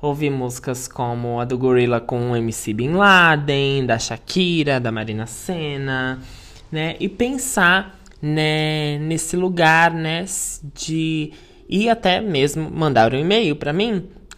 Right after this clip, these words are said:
é... nesse lugar onde que vocês se encontram atualmente, nos planos que vocês fizeram pra dois mil e vinte e três. Se vocês já surtaram, ou se não, vocês estão ainda tentando manter a compostura,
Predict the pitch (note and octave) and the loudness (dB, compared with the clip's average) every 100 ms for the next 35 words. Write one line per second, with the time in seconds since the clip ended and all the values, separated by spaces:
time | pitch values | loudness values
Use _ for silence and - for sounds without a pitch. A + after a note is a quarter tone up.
0 | - C3+ C#3 C#3 C#3 C3+ C3+ C3 C3 D3 | -6 -2 0 0 -2 -2 -4 -6 -10 -8
1 | D3 D3+ - F#3 F3+ D#3+ D#3 E3 E3 E3 | -4 -4 -2 -2 0 2 2 0 -4 -6
2 | E3+ F3+ E3+ E3+ - E3+ - - G3 G3+ | -6 -6 -6 -6 -4 -4 -4 -6 -6 -6
3 | F#3 E3+ F3 F3 F3 F3 F3 F3+ E3 D#3+ | -6 -4 -6 -6 -6 -8 -6 -6 -4 -6
4 | - F3 - - - G#3 B3+ - - A3 | -8 -12 -14 -20 -8 -4 -2 -4 0 6
5 | A#3+ D4+ C4 - - C#3+ C3 C3+ - B2+ | 6 6 2 -2 -4 -4 -4 -4 -4 -2
6 | B2 A2+ A2+ A2+ A2 A2+ A2+ A2 A2 G#2+ | 2 2 0 -4 -6 -6 -6 -6 -6 -8
7 | - - A2 - - - - - C#3+ D3 | -8 -8 -8 -10 -16 -20 -12 -4 -2 0
8 | F3+ D#3+ D3 F3+ - C4 - C4 - - | 0 0 4 4 4 0 -2 -4 -4 0
9 | D3+ B2+ B2+ C#3+ E3+ F#3+ - - - A#3 | 2 4 2 0 -4 -8 -16 -12 0 0
10 | A3+ C#4 C4+ B2+ A2 C#3 C3 - D#3 E3 | 0 -2 0 -2 0 0 -2 0 0 0
11 | F3+ F#3 F#3 F#3+ F#3 - G3 G#3 A3+ A3+ | 0 -2 -2 -2 -2 0 2 6 6 6
12 | A3+ A3 G3+ G3 F3 F3 F#3+ - - D#3 | 4 4 4 4 2 0 -2 -2 0 4
13 | C3+ C3 C3+ D3 F3 | 6 6 6 2 0